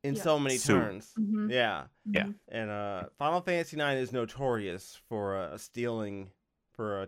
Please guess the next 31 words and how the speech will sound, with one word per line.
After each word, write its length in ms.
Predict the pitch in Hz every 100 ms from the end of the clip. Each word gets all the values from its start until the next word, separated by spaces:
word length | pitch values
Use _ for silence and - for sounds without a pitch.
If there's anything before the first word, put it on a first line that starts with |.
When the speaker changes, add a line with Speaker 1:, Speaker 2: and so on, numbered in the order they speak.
| -
Speaker 2:
Oh. 200 | 190 175 - _ _ _ _ _ _ _ _ _
Speaker 1:
stealing 520 | - - 135 127 120 117
Speaker 2:
Mm-hmm. 80 | 117
Speaker 1:
rare 300 | 120 117 113
items 400 | 120 113 110 107
off 180 | 104
of 80 | 92
enemies, 340 | 107 107 104 -
taking 560 | - 117 - 110 101
an 160 | 104 104
exorbitant 680 | 98 92 117 113 110 113 -
amount 420 | 110 107 107 101
of 180 | - 98
times 580 | - 107 98 92 92 -
to 80 | 92
steal. 600 | - - 92 67 - - _ _ _ _ _ _ _ _ -
Now, 240 | 139 131
Speaker 3:
Mm-hmm. 240 | 92 87 113
Speaker 1:
I've 200 | 214 247
gotten 280 | 226 156 143
around 440 | 127 151 196 220
this 200 | 226 247
because 380 | - 139 151 117
video 380 | 151 170 147 131
editing 320 | 123 120 117
is 120 | 107
a 80 | 101
thing, 400 | - 123 127 147
so 140 | 135
I 140 | 101 113
just 220 | 117